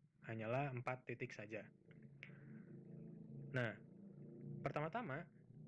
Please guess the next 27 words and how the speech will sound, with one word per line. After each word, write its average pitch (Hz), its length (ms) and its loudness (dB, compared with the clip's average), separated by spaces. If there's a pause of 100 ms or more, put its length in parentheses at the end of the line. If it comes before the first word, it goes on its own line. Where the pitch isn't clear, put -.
(1400)
eh, 147 320 10 (160)
pengguna 170 480 8
akan 180 160 8
diminta 151 480 8
untuk 170 240 6
memasukkan 147 480 6 (560)
orientasi 139 480 6
robot. 113 320 2 (480)
Ya, 120 200 8
di 131 80 8
sini 131 200 8
kami 127 200 4
berikan 120 320 2
empat 123 160 4
pilihan, 135 640 2
ada 117 160 6
utara, 127 480 6
timur, 139 320 6
selatan, 120 400 4
dan 110 160 4
barat. 107 200 6 (760)
Ya, 113 200 6 (960)
jika 127 200 8
pada 131 160 6
contoh 127 400 4
digambar, 123 560 6 (1000)
eh, 120 200 10